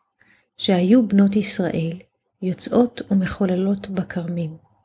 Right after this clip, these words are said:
והיו יוצאות בכלי לבן שאולים, בכדי שלא לבייש את מי שאין לו. והיו באים בחורי ישראל ואומרות להם, "אל תיתנו עיניכם ביופי,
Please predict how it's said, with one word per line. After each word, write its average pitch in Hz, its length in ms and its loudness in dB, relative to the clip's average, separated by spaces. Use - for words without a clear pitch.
והיו 208 420 4
יוצאות 214 760 2
בכלי 202 280 0
לבן 190 420 0
שאולים, 160 580 -6
בכדי 233 760 2
שלא 196 420 0
לבייש 196 720 0
את - 180 -4
מי 190 80 2
שאין 165 480 -6
לו. 160 80 -14
והיו 208 440 4
באים 202 320 4
בחורי 190 380 0
ישראל 180 640 -4
ואומרות 175 560 -2
להם, 170 360 -8
"אל 294 260 6
תיתנו 202 440 0
עיניכם 175 520 0
ביופי, 180 720 -2